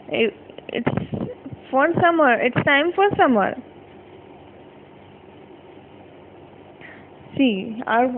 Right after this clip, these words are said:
first question is solved here. When, uh, what is the Marathi name for mango blossom?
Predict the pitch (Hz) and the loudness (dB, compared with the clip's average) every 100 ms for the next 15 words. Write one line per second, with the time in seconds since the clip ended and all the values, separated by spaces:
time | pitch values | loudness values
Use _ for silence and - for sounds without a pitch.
0 | 226 254 262 269 302 294 302 302 294 226 | -4 0 0 0 -2 0 0 0 0 0
1 | 214 226 190 - - 226 262 302 226 233 | 0 0 -2 -4 -8 -2 0 2 0 0
2 | 233 247 320 302 349 330 240 214 214 277 | 2 0 0 4 4 4 2 2 2 2
3 | 285 285 277 269 233 214 233 269 269 269 | 2 2 0 2 0 0 2 4 4 2
4 | 285 | -2